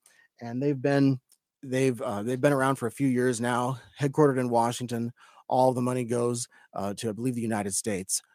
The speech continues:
uh, and to, uh, to assist in the pandemic that is, uh, unfortunately, uh, made a, a big impact on the United States. One thing I wanted to get out of the way really quick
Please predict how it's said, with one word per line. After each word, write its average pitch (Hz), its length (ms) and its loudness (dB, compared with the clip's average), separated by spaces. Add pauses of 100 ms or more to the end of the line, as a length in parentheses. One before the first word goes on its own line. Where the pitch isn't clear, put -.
(120)
uh, 87 280 -8
and 104 240 -10
to, 98 340 -4
uh, 90 320 -8
to 107 140 -8
assist 113 560 0
in 107 220 -4
the 92 300 -6
pandemic 95 580 -6 (420)
that 95 200 -4
is, 95 200 -4
uh, 92 220 -6 (400)
unfortunately, 101 760 -6 (220)
uh, 78 260 -10
made 98 360 -8
a, 90 100 -10 (400)
a 90 60 -10
big 104 360 -6 (480)
impact 107 500 -2
on 107 200 -4
the 110 60 -4
United 87 300 -6
States. - 480 -10 (2500)
One 180 160 6
thing 156 220 6
I 120 140 0
wanted 117 300 -2
to 104 140 -4
get 110 200 -4
out 104 120 0
of 101 40 -6
the 101 60 -6
way 104 160 -4
really 104 260 -2
quick 101 380 -6